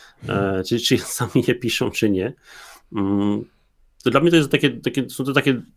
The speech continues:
Speaker 1: dwa różne światy dla mnie to są, tak? Z jednej strony mamy programistów, którzy biorą rozwiązania i, e, istniejące, tak? I próbują coś w cudzysłowie złożyć, tak, żeby oddziałało, tak? I przez, nie wiem,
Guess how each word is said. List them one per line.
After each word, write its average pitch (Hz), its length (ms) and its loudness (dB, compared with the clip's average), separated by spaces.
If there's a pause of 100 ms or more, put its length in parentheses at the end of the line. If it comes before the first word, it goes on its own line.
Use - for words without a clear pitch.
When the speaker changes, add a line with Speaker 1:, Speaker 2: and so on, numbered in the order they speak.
(640)
Speaker 1:
dwa 127 200 6
różne 143 200 4
światy 95 340 0
dla 87 140 -2
mnie 90 120 -4
to 90 80 -10
są, 80 180 -8
tak? 139 220 -4 (400)
Z - 40 -10
jednej 151 200 6
strony 160 240 4
mamy 135 140 8
programistów, 123 520 0
którzy 110 240 0
biorą 117 420 2
rozwiązania 104 640 0
i, 90 280 -6 (480)
e, 98 340 -4 (100)
istniejące, 117 540 0
tak? 110 220 -6 (360)
I 117 80 -8
próbują 127 440 4
coś 117 300 0
w - 80 -20
cudzysłowie 113 360 0
złożyć, 113 500 4
tak, 143 160 2
żeby 123 360 2 (140)
oddziałało, 120 800 4
tak? 139 220 4 (760)
I 170 100 0
przez, 143 360 0 (300)
nie 120 140 2
wiem, 90 260 -2